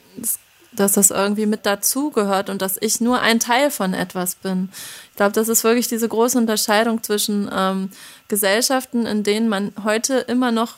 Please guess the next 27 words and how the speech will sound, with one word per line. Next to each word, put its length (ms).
wie 220
damals 720
sich 200
als 300
Teil 320
von 200
etwas 280
Größerem 640
fühlt 480
und 400
dann 240
auch 200
die 140
Kinder, 340
die 160
da 220
in 140
der 100
Gemeinschaft 640
rumspringen, 580
als 500
mit 420
wie 140
seine 260
eigenen 380
Kinder 240
betrachtet, 640